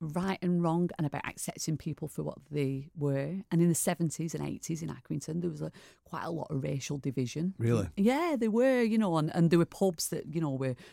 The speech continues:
Speaker 1: right-wing pubs and left-wing pubs, and there was a lot of racism. And, and my mum and dad wouldn't have any of that and brought us up from the word go, knowing that that wasn't right,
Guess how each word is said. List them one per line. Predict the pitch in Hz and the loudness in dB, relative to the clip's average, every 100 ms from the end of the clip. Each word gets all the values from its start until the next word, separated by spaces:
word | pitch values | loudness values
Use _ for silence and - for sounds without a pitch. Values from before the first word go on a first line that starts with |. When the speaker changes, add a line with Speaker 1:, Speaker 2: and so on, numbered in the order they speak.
| _ | _
Speaker 1:
right-wing | 165 151 - 147 143 | 2 2 2 0 0
pubs | 151 - | -4 -4
and | 123 123 | -4 -4
left-wing | 156 - 151 143 | -6 -4 -2 -2
pubs, | - 143 139 135 - | -4 -6 -4 -6 -4
and | 131 127 | -2 0
there | 131 | -2
was | 123 | 0
a | |
lot | 131 139 | -2 -4
of | 143 | -4
racism. | 139 127 - 127 - - | -4 -4 -4 -8 -6 -4
And, | 127 127 - - _ - | -2 -2 -4 -20 _ -2
and | 170 | 4
my | 170 | 4
mum | 160 165 | 4 2
and | |
dad | 160 147 | 0 -4
wouldn't | 156 175 | -4 -6
have | 143 - - | -6 -12 -2
any | 160 151 | 2 2
of | 135 | -2
that | - 87 - _ 143 | -8 -12 -12 _ -2
and | 143 123 | 0 0
brought | - 156 143 | -2 0 0
us | 139 | -4
up | 131 | -6
from | - 131 127 123 - | -4 -2 -2 -4 -6
the | 135 | -4
word | 139 135 131 - | 0 0 -2 -4
go, | 131 120 107 147 | -4 -4 -6 -2
knowing | 160 147 139 | 0 0 0
that | - - | -6 -4
that | - | -4
wasn't | 147 139 - | -2 -4 -2
right, | 139 131 156 175 | -2 -2 -2 -4